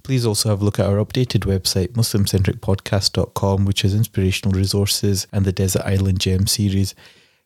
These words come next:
Remember to rate, review, like and share wherever you get your podcast from, as it helps others find the podcast. And follow us on social media, on Facebook, Instagram, Twitter, and as I mentioned, on our website. So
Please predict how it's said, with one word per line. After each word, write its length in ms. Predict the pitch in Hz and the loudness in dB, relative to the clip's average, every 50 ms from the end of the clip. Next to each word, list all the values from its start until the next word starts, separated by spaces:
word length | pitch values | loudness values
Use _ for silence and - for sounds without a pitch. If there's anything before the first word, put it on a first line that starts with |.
| _ - | _ -4
Remember 320 | 113 123 131 135 131 135 | -2 0 0 0 0 -2
to 200 | - - 117 107 | -2 0 0 0
rate, 280 | 107 131 139 135 - - | 2 0 0 0 -2 0
review, 420 | 117 107 101 101 104 104 104 101 | -2 0 0 0 2 2 2 2
like 300 | 101 104 107 104 - - | 2 0 0 -2 -2 -2
and 100 | 104 98 | -2 -2
share 280 | - - 107 107 107 101 | 0 0 0 0 0 2
wherever 300 | 110 110 113 123 117 110 | 0 0 0 0 0 0
you 100 | 101 95 | 0 0
get 200 | - 95 - - | 0 0 0 0
your 80 | 101 | -2
podcast 480 | - - - 98 - - - 101 95 - | -2 -2 -2 -2 -2 -2 -2 -2 -2 -2
from, 260 | - - 101 92 90 | -2 -2 0 0 0
as 140 | - 95 95 | 0 0 0
it 80 | - | 0
helps 260 | 107 107 101 - - - - | 0 0 0 0 -2 -2 0
others 260 | 101 95 98 98 - | 0 0 0 0 0
find 240 | - 98 95 92 92 | 0 0 2 2 0
the 60 | 92 | 0
podcast. 720 | - - - 95 95 - - 110 101 98 98 - - - - - | -2 -2 -2 -4 -4 -2 -2 0 0 0 0 -2 -6 -8 -6 -2
And 440 | 104 101 98 98 101 101 98 - - - | 0 0 0 2 0 0 0 -2 -6 -4
follow 220 | - 113 104 104 | -2 0 2 2
us 120 | 104 - | 2 2
on 80 | 95 92 | 2 0
social 320 | - - 101 95 - 110 | 0 0 0 0 0 0
media, 480 | 104 123 135 135 135 139 135 127 123 113 | 0 0 0 0 0 0 0 2 2 2
on 120 | 87 98 | 2 0
Facebook, 520 | 101 - - 110 107 - - 110 - - 101 | 0 0 0 -2 -2 -2 -4 -4 -2 0 -2
Instagram, 500 | 92 - - 101 95 104 95 92 92 - | -2 0 0 0 0 2 2 2 0 0
Twitter, 520 | - - 92 - - - 104 95 92 - - | 0 0 -2 -2 -2 0 0 0 2 0 0
and 380 | 92 92 90 90 90 - - - _ - | 0 0 2 2 0 0 -4 -10 _ -2
as 160 | 101 92 92 | 0 0 2
I 40 | 90 | 2
mentioned, 420 | 90 90 90 92 - - - - | 2 2 2 0 0 0 0 0
on 200 | - 95 95 - | 0 0 0 2
our 140 | - 95 92 | 2 2 2
website. 500 | 90 92 95 92 - - - 104 95 - | 2 2 0 0 0 -2 0 0 0 0
So 320 | - - - 104 101 98 | 0 0 0 2 2 0